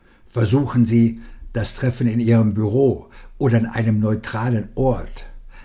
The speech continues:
am besten in einem Restaurant, abzuhalten. Vereinbaren Sie die Grundregeln für einen weiteren Wechsel. Lassen Sie sie wissen, dass Sie sich über einen Anruf freuen würden,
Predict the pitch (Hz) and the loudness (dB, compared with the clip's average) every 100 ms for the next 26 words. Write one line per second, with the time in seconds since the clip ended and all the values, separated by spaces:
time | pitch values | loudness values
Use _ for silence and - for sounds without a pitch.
0 | - 104 95 92 110 - - 107 98 - | -10 -6 -6 -4 -2 -2 -2 -2 -2 -4
1 | - - - - 101 - 101 98 90 95 | -6 -8 -10 -8 -6 -6 -4 -2 -2 -4
2 | - 127 117 117 87 - - - - - | -4 -4 -2 -2 -4 -8 -18 -20 -20 -10
3 | - - - - 82 - 85 76 - - | -4 -4 -6 -12 -10 -10 -12 -14 -16 -20
4 | - - _ _ _ _ _ - - - | -20 -20 _ _ _ _ _ -20 -20 -20
5 | - _ - - _ _ _ _ _ - | -20 _ -20 -20 _ _ _ _ _ -8
6 | 98 120 131 123 120 113 110 98 120 104 | -2 0 2 2 4 2 2 0 0 2
7 | 147 156 123 123 117 117 - 104 107 95 | 2 0 -2 0 4 2 2 -4 -4 -2
8 | 104 110 110 95 107 107 - 76 - - | -2 -2 -4 -4 -4 -6 -12 -14 -20 -20
9 | - - - - - - _ _ 104 120 | -20 -20 -20 -20 -20 -20 _ _ 0 0
10 | - 120 117 113 113 131 - 143 139 - | 2 2 2 2 2 2 0 -4 -6 -12
11 | - - _ - - - - 113 113 104 | -20 -20 _ -20 -20 -16 -6 -2 0 0
12 | 113 113 110 107 127 123 117 - 123 127 | 0 0 0 -2 0 2 0 0 0 4
13 | 123 120 123 117 113 117 - | 6 6 6 6 4 0 -14